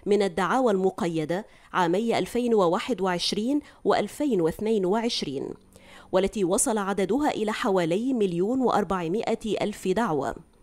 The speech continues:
وبالنسبة لدعاوى الجنح فقد بلغ عدد الدعاوى المقيدة أعوام ألفين وعشرين وألفين وواحد وعشرين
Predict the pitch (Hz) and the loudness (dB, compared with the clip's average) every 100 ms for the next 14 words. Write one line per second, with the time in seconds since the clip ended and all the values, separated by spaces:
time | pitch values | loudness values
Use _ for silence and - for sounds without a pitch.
0 | - - 208 190 202 302 190 165 165 165 | -10 -2 2 2 2 0 0 0 0 0
1 | 170 190 160 156 160 160 - - 202 - | 0 0 0 0 0 0 -2 -2 -4 -2
2 | 180 151 202 180 180 151 185 175 170 147 | -4 0 0 0 0 0 0 0 0 -2
3 | 165 214 208 180 180 - 175 160 160 233 | -2 0 2 2 0 0 0 0 0 0
4 | 226 185 160 175 247 269 170 - 196 196 | 0 0 0 0 0 2 0 0 2 2
5 | 175 156 160 180 170 226 262 185 170 - | 2 0 -2 -2 0 0 2 2 0 -2
6 | 262 254 220 180 208 - 220 196 170 196 | 0 2 4 4 0 -2 0 0 0 0
7 | 165 - 214 214 | -2 -2 2 4